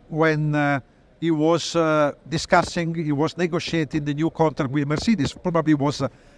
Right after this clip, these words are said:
a strategic, uh, uh, move from Lewis, just because you want to have a, a plan B, just in case, uh,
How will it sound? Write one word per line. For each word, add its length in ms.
a 80
strategic, 880
uh, 140
uh, 400
move 260
from 320
Lewis, 320
just 240
because 260
you 80
want 240
to 80
have 180
a, 160
a 60
plan 380
B, 340
just 320
in 100
case, 380
uh, 420